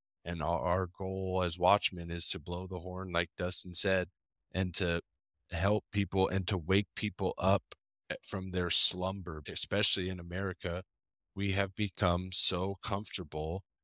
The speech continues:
And what happens when you get comfortable? Your eyes start getting heavy, you start getting a little sleepy, and all of a sudden, things start getting past you. And that's why Jesus used in his parables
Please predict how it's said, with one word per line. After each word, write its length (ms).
And 100
what 100
happens 320
when 100
you 100
get 160
comfortable? 540
Your 120
eyes 180
start 260
getting 240
heavy, 320
you 160
start 320
getting 220
a 60
little 220
sleepy, 600
and 140
all 160
of 100
a 60
sudden, 480
things 260
start 260
getting 240
past 500
you. 140
And 100
that's 220
why 160
Jesus 540
used 500
in 160
his 140
parables 760